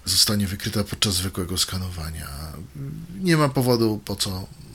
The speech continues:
po to włączyć heurystyki. To jest komputer starszy.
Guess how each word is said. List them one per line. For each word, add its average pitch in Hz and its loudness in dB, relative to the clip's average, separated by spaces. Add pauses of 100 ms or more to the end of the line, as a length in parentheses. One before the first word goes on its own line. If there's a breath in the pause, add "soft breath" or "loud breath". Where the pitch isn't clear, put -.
po 101 -6
to 92 -4
włączyć 92 -4
heurystyki. 101 -4 (440 loud breath)
To 143 4
jest 151 6
komputer 123 0
starszy. 104 4